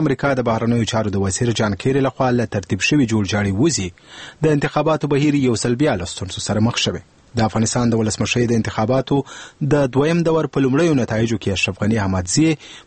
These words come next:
په ستر توپیر له خپل سیال د مخه دی. له همدې کبله خو عبدالله ادعا کوي چې په دې انتخاباتو کې درغلی شوي. ورځپاڼه لیکي، یو وخت دا کړکېچ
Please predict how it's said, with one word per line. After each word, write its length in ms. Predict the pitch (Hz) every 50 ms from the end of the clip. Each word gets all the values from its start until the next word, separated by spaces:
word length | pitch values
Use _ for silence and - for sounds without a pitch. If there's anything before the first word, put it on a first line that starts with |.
| _ - 143
په 160 | 143 131 -
ستر 240 | - - 190 202 180 - 135
توپیر 340 | 113 101 - - 101 95 92 92
له 80 | 87 -
خپل 200 | - - 107 92 -
سیال 260 | - 120 113 110 110 110 139
د 60 | 139
مخه 240 | 120 - - - 87
دی. 80 | - - - _ - - - - - - _ - 190
له 100 | 180 175 160
همدې 220 | 160 165 170 165 160 -
کبله 240 | - 147 147 135 120 -
خو 80 | 147
عبدالله 420 | 131 120 113 123 123 127 123 117 107
ادعا 220 | 117 117 117 104 -
کوي 160 | 110 101 113
چې 200 | - - 156 147 147
په 120 | 123 104 95
دې 100 | 95 98 92
انتخاباتو 540 | 87 - - - 98 101 101 98 - 104 -
کې 60 | 107 98
درغلی 340 | 120 117 - 135 123 90 78 - -
شوي. 180 | 90 82 - - _ _ _ - - - _ -
ورځپاڼه 420 | 104 104 - - 123 117 117 113 113 127
لیکي، 240 | 143 139 - 139 139 - - - - - - - - 151 160
یو 80 | 165 165 156
وخت 180 | 151 - - 156 151
دا 60 | 143
کړکېچ 520 | - - 139 - - 151 147 135 - -